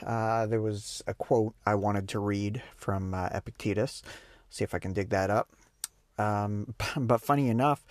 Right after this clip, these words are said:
so I, I, I was listening to it on the audiobook, and it was all about,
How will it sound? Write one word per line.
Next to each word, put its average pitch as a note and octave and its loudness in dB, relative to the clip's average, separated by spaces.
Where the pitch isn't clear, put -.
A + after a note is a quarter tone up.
so A#2 4
I, G2+ 2
I, A2 4
I G#2+ 4
was G#2+ 0
listening C3 4
to G#2+ 0
it G#2+ 2
on G#2+ 2
the G#2 2
audiobook, G#2 -2
and A2+ -2
it A2 0
was G#2+ -2
all G#2 0
about, G2+ 0